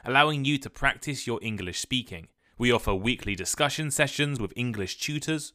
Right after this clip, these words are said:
including me, where you can ask any questions you have. We have a Discord server and chat rooms, so you can talk and meet other English learners and practice English.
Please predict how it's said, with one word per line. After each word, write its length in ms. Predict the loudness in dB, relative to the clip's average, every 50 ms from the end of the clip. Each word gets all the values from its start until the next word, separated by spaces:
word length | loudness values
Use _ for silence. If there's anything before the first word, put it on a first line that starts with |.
| _ -14
including 480 | -12 -10 -6 -4 -4 -4 -4 -6 -4
me, 300 | -4 -2 -2 -2 -4 -6 _ _ -20 -20 -16 -10
where 140 | -8 -6
you 80 | -6 -4
can 160 | -2 -2 -2 0
ask 300 | 2 2 2 2 0 -2 0
any 240 | 0 2 2 2 2
questions 500 | 4 4 4 4 2 -4 -6 -6 -4 -4
you 80 | -4 -2
have. 400 | 0 2 2 0 0 -4 -8 -8 -8 -10 _ _ _ -2
We 100 | 0 2
have 160 | 4 4 4 4
a 60 | 2
Discord 540 | 2 2 2 2 2 2 2 2 2 2 2
server 440 | 2 2 2 2 0 0 -4 -4 -2
and 180 | -4 -4 -2
chat 280 | -2 2 4 4 4 4
rooms, 400 | 0 -6 -6 -6 -8 -12 -16 -16 _
so 120 | -8 -6 -4
you 140 | -2 -2
can 160 | -2 -2 -4 -4
talk 420 | 0 2 4 4 4 2 0 -2
and 100 | -4 -2
meet 200 | -2 -2 -2 -2 -2
other 220 | -2 -2 0 -2 -2
English 360 | -2 -4 -4 -2 -2 -2 -2 0
learners 400 | 0 0 2 2 0 -2 -4 -4
and 200 | -8 -8 -4 0
practice 400 | 0 0 0 0 -6 -8 -2 0
English. 540 | 0 0 0 -2 -6 -8 -10 -12 -16 -18